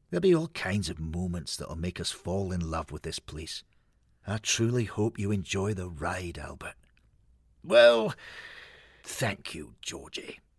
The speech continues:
I think I will. Just after the team ran out, I began to feel the place was already starting to grow on me." George smiles and thinks of Cassie. He wonders whether to tell Albert what happened,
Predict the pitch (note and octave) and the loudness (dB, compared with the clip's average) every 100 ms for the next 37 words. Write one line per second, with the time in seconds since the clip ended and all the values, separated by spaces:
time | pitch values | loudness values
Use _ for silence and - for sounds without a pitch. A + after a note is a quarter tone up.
0 | _ - A#3 A3 - D#2 G#2+ A2 F#2 F#2 | _ -6 -4 -2 -6 -6 -2 -2 -4 -6
1 | E2+ C2+ - - _ _ _ _ - A3 | -6 -8 -12 -20 _ _ _ _ -6 -4
2 | - E3 D#3 D3+ - G#2 - - G2 D2 | -2 0 -2 -2 -8 -6 -2 0 0 -2
3 | B1 D2 D#2+ E2+ - - - D3+ E3 G3+ | -6 -6 -6 -6 -8 -14 -6 -2 -2 -2
4 | E4+ - F3+ E3 D3 A#2+ A2 - - - | -4 2 6 6 6 2 0 -6 -12 -10
5 | - - E3 F3 - B2 - - F#3+ F3 | -10 -2 0 0 0 -4 -4 0 0 0
6 | - G2+ E2 - - - G#2+ F#2+ - E2 | 0 0 2 4 4 2 -2 -2 -4 -6
7 | - - - F#2 A#2+ C#2+ A#1+ - - - | -8 -10 -6 2 2 2 -6 -12 -14 -16
8 | _ _ _ _ _ _ _ _ - C3 | _ _ _ _ _ _ _ _ 4 6
9 | B2 A2 - A2 A2 G2 E2+ D2+ E2 D#2+ | 6 4 4 6 6 6 2 -2 -4 -2
10 | F#2+ F2+ - D#2 - G#2+ - D#2+ - _ | 0 0 -2 -6 -6 -6 -6 -10 -14 _
11 | _ _ _ _ _ _ _ _ _ _ | _ _ _ _ _ _ _ _ _ _
12 | - D3 D#3+ C3 G#2+ A2+ G#2+ G#2+ G#2 - | 2 4 6 6 4 2 0 0 -2 0
13 | B2 F#2 E2+ F2 G2+ G2+ G#2+ - D#2 E2 | 2 2 0 -2 -4 -4 -4 -6 -8 -8